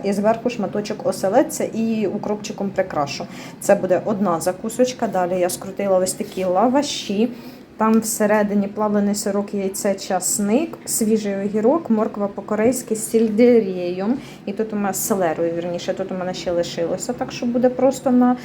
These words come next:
закусочку такий салатик. Тут у мене вже накришене олів'є, лишилося тільки заправити його, е, майонезом, посолити, поперчити.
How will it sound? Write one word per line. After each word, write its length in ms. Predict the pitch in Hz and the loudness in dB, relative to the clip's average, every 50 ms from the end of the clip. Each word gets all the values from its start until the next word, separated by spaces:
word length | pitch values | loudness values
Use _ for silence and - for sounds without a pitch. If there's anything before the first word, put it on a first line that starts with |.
| - - - - | -12 -16 -12 -6
закусочку 720 | - 214 214 233 240 - - 262 254 - 254 254 - - 247 | -4 -4 -2 -2 -2 -2 -2 -2 0 -2 -2 -4 -4 -6 -6
такий 320 | - 247 - - 247 240 | -6 -4 -2 0 0 2
салатик. 760 | 240 - - - 247 240 247 247 240 247 240 247 - 247 240 - - | 2 0 0 2 2 2 4 4 2 2 0 0 -2 -6 -6 -6 -6
Тут 240 | - 240 240 - 214 | -4 -4 -4 -2 -4
у 20 | |
мене 260 | 202 190 185 185 185 | -6 -4 -4 -4 -4
вже 180 | 180 180 185 196 | -4 -4 -6 -6
накришене 680 | 190 190 - - 185 185 180 - - - 175 180 180 - - | -4 -6 -4 -2 0 0 0 -2 -2 -6 -6 -6 -6 -4 -2
олів'є, 680 | - 220 220 220 214 175 175 165 - 180 180 180 185 | -2 0 0 0 0 -2 -2 -6 -4 -2 0 2 2
лишилося 600 | 185 220 269 277 269 - 254 240 247 247 247 - | 2 2 0 0 0 -2 0 0 0 0 -2 -4
тільки 280 | 233 - - 220 - 233 | -6 -6 -8 -6 -4 -4
заправити 760 | 233 - 220 226 - 220 226 226 226 220 240 233 240 - 254 | -2 -4 -4 -2 0 2 2 2 2 2 0 -2 0 0 0
його, 440 | 233 208 240 233 233 226 233 226 226 - - - - - - | 2 2 2 0 2 2 0 0 0 -2 -6 -14 -14 -6 -2
е, 640 | 196 214 214 208 214 214 214 214 208 208 208 208 208 | 0 0 2 2 0 -2 -2 -2 -2 -2 -2 -2 -2
майонезом, 560 | 214 214 214 220 220 220 214 214 214 220 214 | 0 0 0 2 2 2 2 0 0 -2 -4
посолити, 520 | 214 - - - - 214 220 220 220 220 | -4 -6 -6 -2 -2 -2 -2 -2 -2 -4
поперчити. 760 | 220 - 220 208 - 220 - - - - 226 214 - - 208 214 | -6 -6 -6 -6 -6 -8 -8 -8 -6 -4 -4 -4 -4 -4 -6 -6